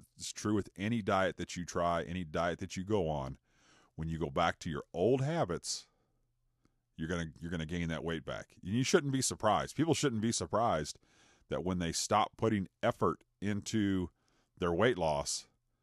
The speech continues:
that they gain the weight back. That should come as no surprise to anybody. But, you know,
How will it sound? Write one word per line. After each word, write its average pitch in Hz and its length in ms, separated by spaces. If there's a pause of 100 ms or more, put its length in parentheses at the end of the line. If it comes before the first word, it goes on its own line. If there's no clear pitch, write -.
(460)
that 87 200
they 90 120
gain 92 260
the 85 80
weight 87 220
back. 62 220
That 127 140
should 156 280 (260)
come 131 160
as 87 140
no 113 140
surprise 82 600
to - 160
anybody. 69 400 (1700)
But, 113 220 (400)
you 120 80
know, 120 120